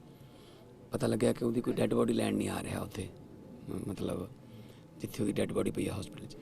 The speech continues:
ਸੋ ਅੰਮ੍ਰਿਤਪਾਲ ਪਿੰਡ ਦਾ ਹੀਰਾ ਸੀ,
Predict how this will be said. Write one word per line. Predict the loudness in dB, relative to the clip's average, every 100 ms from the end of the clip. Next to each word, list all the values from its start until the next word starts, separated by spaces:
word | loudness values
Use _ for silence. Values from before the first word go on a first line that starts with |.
| -16 -18 -20 -20 -18 -8
ਸੋ | 0 4 6 4 0 -10 -16 -16 -16 -18 -18 -16 -16 -16 -16 -16 -16 -16 -16 -4
ਅੰਮ੍ਰਿਤਪਾਲ | 2 2 6 8 8 8 2 -8 0
ਪਿੰਡ | 4 6
ਦਾ | 6
ਹੀਰਾ | 8 10 8
ਸੀ, | 6